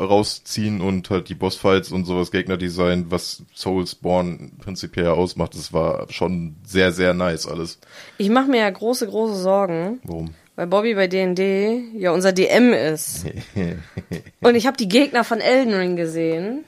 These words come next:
Speaker 1: Die normalen
Speaker 2: Und ich,
Speaker 1: Gegner.
Speaker 2: und ich hab schon ein paar Mal gehört, äh, kurz nachdem Elden Ring rausgekommen ist, dass es in einigen Gruppen, wo der D M das Spiel gern gespielt hat, etwas absurd wurde von den Gegnern.
Speaker 1: Ist ja gut, dass wir demnächst erstmal neu anfangen.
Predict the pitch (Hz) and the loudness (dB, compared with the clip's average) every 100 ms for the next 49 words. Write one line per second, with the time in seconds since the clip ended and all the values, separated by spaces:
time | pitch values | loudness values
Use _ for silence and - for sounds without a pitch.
0 | _ _ _ - 85 82 85 90 98 85 | _ _ _ -4 0 2 4 6 6 4
1 | 80 82 80 82 85 - - 247 - 220 | 0 -2 -2 -2 -2 -2 -2 -4 -4 -4
2 | 202 196 240 240 226 208 208 220 220 208 | -4 -2 0 0 0 -2 -2 -2 0 0
3 | 185 190 214 - - _ _ _ _ _ | 0 -2 -4 -12 -20 _ _ _ _ _
4 | _ _ 190 190 185 175 175 175 - _ | _ _ 2 4 4 2 2 -4 -12 _
5 | _ - - - - 269 269 220 208 208 | _ -20 -20 -4 2 2 2 -2 0 0
6 | 120 220 220 202 196 180 185 196 185 190 | 0 0 0 0 0 0 -2 -4 -6 -4
7 | 185 196 190 180 175 180 - 196 220 226 | -4 -4 -6 -6 -6 -6 -2 -2 0 -2
8 | 190 185 226 233 190 202 180 185 180 175 | -4 -2 -2 -2 -4 -6 -4 -2 -2 -2
9 | - 208 214 202 - 196 175 247 311 - | -4 -2 -2 -2 -6 -4 2 4 4 4
10 | 277 294 254 208 254 - - - - - | 6 6 8 6 4 -2 -16 -18 -2 0
11 | 226 233 185 180 170 220 294 247 190 196 | 2 4 4 2 2 6 8 8 2 4
12 | 196 196 208 214 208 - 214 202 185 202 | 6 6 4 4 0 -2 0 0 2 2
13 | 208 185 170 160 180 220 - 95 104 202 | 2 0 0 0 -2 -2 -6 -4 -2 0
14 | 104 98 98 101 - 98 101 98 92 95 | 0 0 2 0 -2 -2 -2 0 2 0
15 | - 85 85 | 0 -6 -6